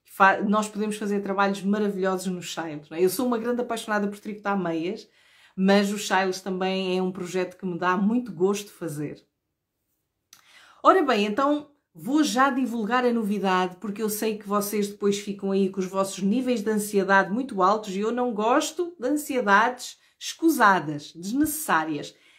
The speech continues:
Então vamos lá à novidade, não é? Porque com a Tânia as coisas boas vêm aos pares. Então, qual é a grande novidade que eu tenho para si que me está a ver, tanto agora no direto como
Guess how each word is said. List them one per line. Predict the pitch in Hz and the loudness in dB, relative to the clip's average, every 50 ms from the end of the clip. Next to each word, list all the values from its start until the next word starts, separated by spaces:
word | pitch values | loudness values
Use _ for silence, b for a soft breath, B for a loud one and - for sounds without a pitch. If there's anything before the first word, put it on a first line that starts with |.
| b b | b b
Então | 208 208 202 247 349 370 | -4 -2 0 0 0 2
vamos | 320 370 339 320 254 | 2 2 2 2 0
lá | 254 277 285 311 | 2 2 2 4
à | 311 294 | 4 4
novidade, | 294 302 294 269 254 202 190 180 160 156 147 147 | 4 4 2 0 0 2 2 2 0 0 -4 -6
não | 151 | -6
é? | 160 175 196 | -4 -4 -4
Porque | 196 202 226 208 202 - | -4 -6 -8 -10 -12 -10
com | - 220 | -6 -6
a | 214 | -4
Tânia | 214 - 240 233 220 254 277 277 269 | 0 2 4 4 4 4 2 0 -2
as | 262 | -4
coisas | 262 - 254 240 214 220 208 | -4 -4 -4 -4 -4 -4 -4
boas | 196 196 240 269 269 226 | -4 -4 -4 -6 0 2
vêm | 220 247 247 247 240 | 4 4 4 6 4
aos | 247 302 311 - | 4 2 0 -2
pares. | - - 202 170 156 156 156 - - - _ _ _ - B B B B B B B B B B B B | -2 0 2 2 2 0 -6 -10 -16 -20 _ _ _ -20 B B B B B B B B B B B B
Então, | 294 370 415 370 - 330 226 196 185 165 151 147 - _ _ _ _ _ _ _ _ | 2 2 4 6 6 8 8 8 6 2 -4 -8 -12 _ _ _ _ _ _ _ _
qual | - 339 370 392 381 | 2 4 4 4 4
é | 392 381 349 | 2 2 2
a | 302 | 2
grande | 226 269 311 359 349 330 302 | 4 4 6 6 6 6 6
novidade | 285 262 233 240 240 254 262 269 262 | 6 4 2 -2 0 0 0 0 0
que | - 254 | -2 -4
eu | 240 240 | -2 -2
tenho | 240 233 226 226 202 | -2 -2 -4 -4 -6
para | 208 233 226 220 214 220 220 - - | -6 -4 -2 -2 -2 -2 -4 -6 -8
si | - - - - - 220 220 220 202 | -8 -8 -6 -6 -4 -4 -2 -4 -4
que | 202 - | -4 -4
me | 196 | -4
está | 190 - - 196 185 180 | -4 0 2 4 6 6
a | 175 | 4
ver, | 170 165 175 170 165 - | 2 2 0 0 0 -2
tanto | - 330 370 330 370 | -2 -2 0 0 2
agora | 330 285 294 285 277 262 | 2 4 4 4 4 2
no | 254 240 | 0 0
direto | 208 208 196 190 208 233 - - - | -2 -2 0 0 0 -2 -4 -8 -12
como | - 208 214 226 240 240 247 247 254 | -6 -2 -2 -2 -2 -2 -4 -6 -8